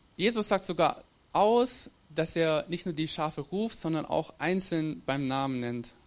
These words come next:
Wir sind die Schafe und Jesus ruft uns nicht nur, sondern er nennt uns beim Namen. Der Hirte kümmert sich aber auch um die Umstände der Schafe.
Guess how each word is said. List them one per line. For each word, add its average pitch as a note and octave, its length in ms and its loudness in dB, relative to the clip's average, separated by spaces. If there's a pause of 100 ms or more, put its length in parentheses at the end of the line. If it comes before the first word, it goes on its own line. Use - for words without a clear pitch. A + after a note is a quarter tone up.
(2750)
Wir F#3+ 160 2
sind G#3+ 200 2
die F#3+ 80 2
Schafe F#3+ 600 2
und D#3 200 -4
Jesus F3+ 340 -4
ruft G#3+ 220 -4
uns D#3+ 240 -6
nicht D3 200 -4
nur, G3 340 -2 (420)
sondern E3 360 -2
er D3 60 0
nennt E3+ 320 2
uns E3 180 -6
beim D3 220 -2
Namen. C#3 440 -2 (3000)
Der E3 80 4
Hirte A3 640 4 (1300)
kümmert G#3+ 300 2
sich - 340 -6
aber D3+ 240 2
auch F#3 300 4
um E3 120 -2
die D#3+ 140 -4
Umstände D#3+ 500 -2
der B2+ 140 -2
Schafe. A#2+ 560 -4